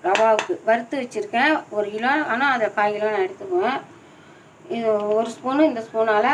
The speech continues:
அதே மாதிரி மிளகும் உடைச்சி வச்சிருக்கேன். இதால ஒரு பத்து ப-,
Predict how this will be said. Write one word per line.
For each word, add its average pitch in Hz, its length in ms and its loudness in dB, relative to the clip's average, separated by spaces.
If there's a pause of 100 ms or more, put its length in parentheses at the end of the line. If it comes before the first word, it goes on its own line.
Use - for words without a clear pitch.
அதே 220 180 0
மாதிரி 247 240 -4
மிளகும் 240 460 2
உடைச்சி 214 260 -2
வச்சிருக்கேன். 190 360 2
இதால 190 320 4
ஒரு 220 180 -4
பத்து 269 260 -4
ப-, 185 260 -2